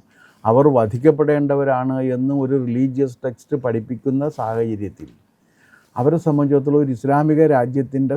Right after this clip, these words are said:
സുരക്ഷയ്ക്ക് വേണ്ടി യുദ്ധം ചെയ്യുന്നതാണ് ശരി എന്നാണ് അവർ വിശ്വസിക്കുന്നത്. അത് സ-, നടന്നിട്ടുള്ള സംഭവവുമാണ്. നമ്മൾ ചരിത്രമൊക്കെ പരിശോധിക്കുമ്പോൾ നമുക്കതിനെ കാണാൻ പറ്റും. അതാണ് ശരി എന്നുള്ള കാര്യം. ഇപ്പോൾ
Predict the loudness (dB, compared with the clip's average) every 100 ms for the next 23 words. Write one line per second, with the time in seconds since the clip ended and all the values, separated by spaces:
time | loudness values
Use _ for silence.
0 | -4 -4 -4 -4 -6 -4 -2 0 0 -2
1 | -2 -4 -4 -2 -2 -2 -2 -6 -4 -6
2 | -2 0 0 -2 -6 -8 -8 -6 -8 -8
3 | -10 -8 -8 -8 -10 _ _ _ _ _
4 | _ _ _ _ _ _ _ _ _ _
5 | 0 4 4 2 -2 -6 -10 -10 -4 0
6 | 2 2 0 2 2 2 0 -2 0 0
7 | 0 -2 -4 -10 -8 -4 -4 0 -2 0
8 | -2 0 -2 -4 -4 -4 -6 -4 -4 -4
9 | -6 -6 -6 -6 -10 -12 -18 -20 _ _
10 | _ _ _ _ _ _ _ _ _ _
11 | _ _ 2 6 6 4 0 6 6 8
12 | 4 2 0 0 2 0 0 -2 -4 -8
13 | -12 _ _ _ -10 -6 -6